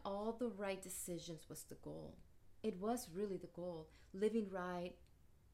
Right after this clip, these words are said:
living a clean life, sober, sober-minded,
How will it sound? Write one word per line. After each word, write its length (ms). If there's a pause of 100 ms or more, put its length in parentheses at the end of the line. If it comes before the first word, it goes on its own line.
(600)
living 340
a 40
clean 320
life, 380 (840)
sober, 680
sober-minded, 880